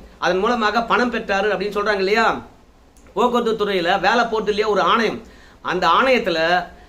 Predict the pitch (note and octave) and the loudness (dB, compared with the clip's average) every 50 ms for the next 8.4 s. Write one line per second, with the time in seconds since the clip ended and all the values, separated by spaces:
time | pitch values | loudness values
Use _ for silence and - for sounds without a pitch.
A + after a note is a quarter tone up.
0 | - - - - D3+ F3+ F#3+ F3+ E3+ E3+ E3+ E3 - A#3+ A#3+ A#3+ A#3+ A3 A3+ A3+ | -20 -20 -14 -4 -4 -2 -2 0 0 0 -2 0 0 -2 0 0 -2 -4 -2 -2
1 | G#3 G#3 G3 G3 F#3+ G3 F#3 E3+ E3 E3 E3+ E3+ F3 D#3+ D3+ D#3 D#3+ D#3+ F#3 G3 | -2 -2 -2 -2 -4 -2 -2 -4 -2 -2 -2 -2 -2 -2 -2 -4 -4 -4 -4 -4
2 | A#3+ B3 G#3+ A3 G3+ - F3+ F3+ F3 D#3 D3+ D3 F#3 F3 D#3+ E3+ F#3+ A#3+ A#3 A#3 | -2 -4 -2 0 0 0 0 -2 -2 -4 -2 -4 -4 -2 0 -2 -2 -2 0 -2
3 | A3+ A3+ G#3+ G#3 G#3 A3 B3 A#3 A3+ G3 D3 - - - - - - - - - | 0 2 2 0 2 2 0 0 0 -2 -6 -8 -10 -18 -20 -20 -20 -20 -20 -20
4 | - - D#3+ F#3 F#3 E3+ E3 F3 G3+ A#3+ B3+ B3 A#3+ A#3+ A#3 A#3 B3+ B3+ A3+ A3 | -8 -4 -4 -2 0 2 4 4 4 4 2 2 0 0 0 0 0 0 0 0
5 | A3+ A3+ A3+ A3 G#3 F3+ F3 F3 D#3+ D3+ C#3+ D#3 D#3+ E3+ F3+ F#3 F#3 - - - | 0 0 2 2 0 0 -2 -4 -4 -4 -6 -4 -2 0 0 0 0 -2 -6 -16
6 | - - - C3 F3 G#3 G#3 A3 G3+ F#3 F#3 G3+ A3+ B3+ C4 B3 G#3+ F#3+ F#3 F#3+ | -20 -8 -2 -2 0 0 2 2 2 4 4 4 4 4 2 2 2 0 0 -2
7 | F#3+ - G#3 B3 B3+ B3+ A#3+ A#3 A3 G#3 G3 G#3 G3+ G3 F#3+ F#3 E3+ E3 D#3+ D#3 | 0 0 0 2 2 0 0 0 -2 -2 -2 -2 -2 -2 -2 -2 -2 -4 -4 -6
8 | D3+ E3 F3 F3+ F#3 F3 - | -4 0 0 0 0 -2 -4